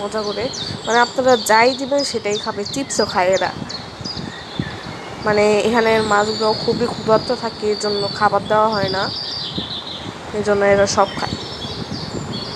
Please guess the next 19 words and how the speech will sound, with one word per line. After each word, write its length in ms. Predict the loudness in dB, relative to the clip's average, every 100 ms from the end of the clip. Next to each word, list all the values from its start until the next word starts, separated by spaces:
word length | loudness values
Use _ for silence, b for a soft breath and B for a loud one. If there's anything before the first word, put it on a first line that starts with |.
| -10 -8 -8 -8 -10 -8 -6
পুরা 240 | 2 6 6 6 4
বাঙালি 420 | 2 0 -2 -4 -6
গাইস, 260 | -8 -8 -10 -12 -12 -12 -12 -10 0
সবই 280 | 4 4 2 -4
খাবে। 220 | -4 -4 -4 -8 -8 -6 -6 -10 -10 -6 -2
আমরা 160 | 2 2
এই 40 | 2
পাশে 180 | 0 0 2
মুড়ি, 140 | 8 10
এই 40 | 10
যে, 60 | 8
এই 60 | 8
যে 80 | 8
দেখছেন 260 | 6 2 -6 -6 -10 -14 -16 -14 0 4
পাশ 160 | 4 2
দিয়ে 120 | -4 -2
আমার 160 | -2 0
পাশে 220 | -2 0 -4
একটা 140 | -4